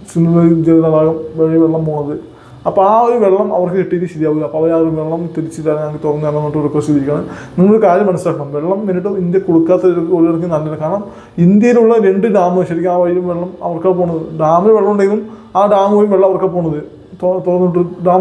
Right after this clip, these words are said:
തുറന്നിട്ടിരിക്കുകയാണ്. അപ്പോൾ സിന്ധു നദി ക-, കരാർ പ്രകാരം പാകിസ്ഥാൻ്റെ അടുത്ത് ചോദിക്കാതെ ഈ ഡാം ക്ലീൻ ചെയ്യാൻ, ഡാമിൽ ഇഷ്ടം പോലെ ചെളി അടിഞ്ഞു കൂടിയിട്ടുണ്ട്. അപ്പോൾ ഈ ചെളി ക്ലീൻ ചെയ്താൽ മാത്രമേ കൂടുതൽ കൂടുതൽ വെള്ളം സംഭരിക്കാൻ പറ്റുള്ളൂ.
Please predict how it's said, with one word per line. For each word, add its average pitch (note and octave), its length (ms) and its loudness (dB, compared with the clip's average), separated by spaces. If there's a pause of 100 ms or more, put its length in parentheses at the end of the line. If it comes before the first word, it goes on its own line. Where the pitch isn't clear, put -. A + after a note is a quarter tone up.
തുറന്നിട്ടിരിക്കുകയാണ്. F3+ 600 0
അപ്പോൾ F3 180 -2 (1400)
സിന്ധു F3 260 4
നദി G3+ 160 4 (100)
ക-, F#3+ 220 4
കരാർ F3 220 4 (100)
പ്രകാരം E3+ 340 2 (560)
പാകിസ്ഥാൻ്റെ F#3 520 0
അടുത്ത് G3+ 220 0
ചോദിക്കാതെ F3+ 440 4
ഈ - 80 -2
ഡാം E3 160 0 (100)
ക്ലീൻ E3 240 -2
ചെയ്യാൻ, E3 260 -2 (140)
ഡാമിൽ D#3 360 -2
ഇഷ്ടം F3+ 340 -2
പോലെ F3+ 200 2
ചെളി F3 200 2
അടിഞ്ഞു E3 200 2
കൂടിയിട്ടുണ്ട്. D#3+ 320 0 (380)
അപ്പോൾ D#3+ 160 -4
ഈ - 80 0
ചെളി F3+ 260 2
ക്ലീൻ F#3 220 4
ചെയ്താൽ F#3 180 4
മാത്രമേ F3+ 300 2
കൂടുതൽ F3 320 0
കൂടുതൽ F3 280 0
വെള്ളം E3 280 0
സംഭരിക്കാൻ E3 500 0
പറ്റുള്ളൂ. C#3+ 300 -6